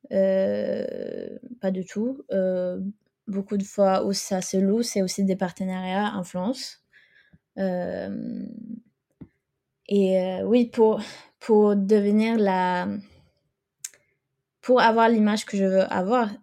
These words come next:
il faut que je donne les vêtements qui sont, genre, à la mode maintenant, qui sont intéressants, qui coûtent cher, qui, qui, que tout le monde peut pas acheter.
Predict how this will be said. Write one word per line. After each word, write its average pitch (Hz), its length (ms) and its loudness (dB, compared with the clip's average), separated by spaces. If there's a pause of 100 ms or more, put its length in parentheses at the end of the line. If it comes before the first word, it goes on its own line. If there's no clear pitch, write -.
(100)
il 190 120 -6
faut 208 140 -4
que 202 120 -4
je 190 140 -2
donne 202 300 4
les 196 120 4
vêtements 196 600 0 (540)
qui 190 160 -8
sont, 180 320 -4
genre, - 400 -8 (560)
à 196 120 0
la 190 140 4
mode 202 180 2
maintenant, 190 420 -2
qui 190 180 -8
sont 185 580 -8 (720)
intéressants, 196 560 0
qui - 160 -16
coûtent 180 180 -4
cher, 240 360 -2
qui, 190 480 -6 (120)
qui, - 220 -12 (240)
que 196 80 -6
tout 196 260 -4
le 202 60 4
monde 196 180 2
peut 196 180 2
pas 190 220 0
acheter. 208 460 -2